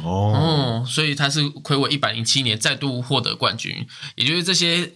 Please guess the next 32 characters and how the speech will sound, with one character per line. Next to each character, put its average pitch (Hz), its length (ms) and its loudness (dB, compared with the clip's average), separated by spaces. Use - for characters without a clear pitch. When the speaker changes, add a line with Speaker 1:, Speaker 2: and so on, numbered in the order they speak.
Speaker 2:
的 135 200 0
学 123 200 2
生， 123 240 0
他 156 120 0
们 143 120 0
要 139 60 0
去 147 140 -2
找 113 160 -2
上 135 160 0
一 - 20 -2
任 139 80 -2
的 123 80 0
学 117 240 2
长， 107 300 -4
都 127 80 0
要 127 80 2
去 156 160 2
坟 143 180 -2
墓 135 140 0
前 120 160 0
面 120 160 0
找， - 340 -4
不 214 100 0
能 156 180 2
再 165 160 2
去 165 220 0
那 156 100 0
个 151 120 0
打 - 160 -2
电 147 120 0
话 147 160 0
说 147 140 -2